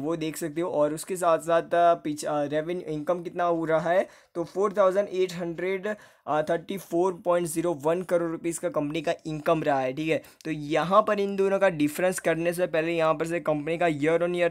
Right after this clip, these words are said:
expense की, आ, एक्सपेंस की बात करें तो year on year expense घटा है। ये कंपनी बहुत ज़्यादा अच्छी तरीके से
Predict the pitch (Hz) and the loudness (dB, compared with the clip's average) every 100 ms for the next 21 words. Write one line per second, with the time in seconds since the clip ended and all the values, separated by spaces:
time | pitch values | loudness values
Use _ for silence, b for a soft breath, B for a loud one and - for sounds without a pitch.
0 | 165 143 - - 160 160 - 160 143 131 | 0 -6 -6 -4 -4 -4 -2 0 2 0
1 | 143 165 170 - 175 151 147 156 170 - | -4 -4 -4 -4 2 4 4 2 0 -2
2 | B - 156 147 170 185 185 180 160 - | B -4 0 2 4 4 4 2 2 -2
3 | 175 180 - - 151 151 143 185 180 185 | -4 -4 -4 -6 -6 -4 4 6 8 6
4 | 202 B - 160 214 214 185 175 196 196 | 4 B -2 0 0 0 -2 -2 -4 -4
5 | 151 151 175 170 175 165 156 175 165 165 | -4 -2 -2 0 2 4 2 -2 -2 -2
6 | 156 165 | -2 -2